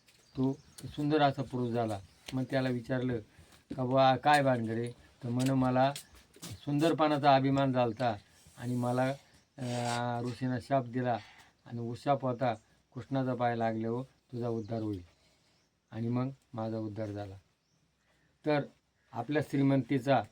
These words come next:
आपल्या वैभवाचा आणि आपल्या सुंदरपणाचा अभिमान जमवून आपण ज्या वेळेला दुसऱ्याची कुचेष्टा करतो, त्यावेळेला ही बरोबर नाही.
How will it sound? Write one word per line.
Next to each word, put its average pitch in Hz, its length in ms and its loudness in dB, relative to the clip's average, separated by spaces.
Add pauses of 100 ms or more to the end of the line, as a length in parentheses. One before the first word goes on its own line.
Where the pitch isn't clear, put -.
(720)
आपल्या 117 300 2
वैभवाचा 135 720 6 (560)
आणि 127 180 -2
आपल्या 127 360 2
सुंदरपणाचा 123 1000 0
अभिमान 127 400 0
जमवून 120 340 -2 (340)
आपण 135 300 -6
ज्या 135 140 4
वेळेला 135 200 2
दुसऱ्याची 123 360 -6
कुचेष्टा 117 480 -8
करतो, 113 400 -8 (680)
त्यावेळेला 117 340 -2
ही 113 120 -2
बरोबर 113 360 -4
नाही. 117 260 -6